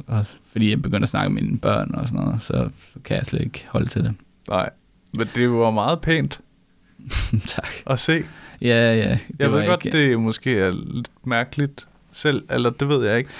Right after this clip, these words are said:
Speaker 2: men det er meget smukt at se.
Speaker 1: Jeg synes, det var meget sjovt eller rart at kunne, kunne give min kæreste, øh, den kærlighed. Øh,
Speaker 2: Ja.
Speaker 1: ligesom jeg havde taget hende med til, til gallaen i år, og folk var sådan lidt, "Nå," og sådan noget, hvor jeg så sagde, "Men der er meget få gange i løbet af,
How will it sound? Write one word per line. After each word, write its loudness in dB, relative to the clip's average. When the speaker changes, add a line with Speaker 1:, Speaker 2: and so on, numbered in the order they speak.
Speaker 2:
men 0
det 2
er 4
meget 0
smukt 0
at -2
se. -2
Speaker 1:
Jeg 2
synes, 2
det 2
var 4
meget 4
sjovt 2
eller 2
rart 2
at 0
kunne, 2
kunne 2
give 4
min 6
kæreste, 2
øh, 2
den 2
kærlighed. 2
Øh, 2
Speaker 2:
Ja. 2
Speaker 1:
ligesom 4
jeg 4
havde 4
taget 4
hende 6
med 6
til, 2
til -2
gallaen 4
i 6
år, 6
og 2
folk 2
var 2
sådan -2
lidt, -4
"Nå," -2
og 2
sådan 2
noget, 0
hvor 4
jeg 4
så 0
sagde, 2
"Men 6
der 0
er 2
meget 2
få 2
gange 2
i 6
løbet 6
af, 4